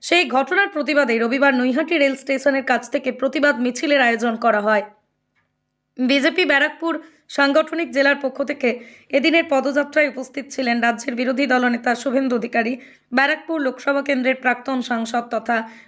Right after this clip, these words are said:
বিজেপি নেতা অর্জুন সিং, ভাটপাড়া কেন্দ্রের বিধায়ক পবন সিং, চাকদহের বিধায়ক বঙ্কিম ঘোষ,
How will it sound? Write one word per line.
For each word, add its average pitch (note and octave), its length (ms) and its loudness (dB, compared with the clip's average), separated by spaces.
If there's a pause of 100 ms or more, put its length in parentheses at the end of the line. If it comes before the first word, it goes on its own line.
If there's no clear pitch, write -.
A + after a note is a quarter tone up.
(100)
বিজেপি C#4+ 280 2
নেতা D#4 260 2
অর্জুন C4 320 0
সিং, C4+ 260 -2
ভাটপাড়া A#3 380 2
কেন্দ্রের C4 380 0
বিধায়ক B3 360 0
পবন B3+ 280 -2
সিং, C4 260 -2
চাকদহের C4 460 2
বিধায়ক C4 340 2
বঙ্কিম A#3+ 420 0
ঘোষ, B3 280 0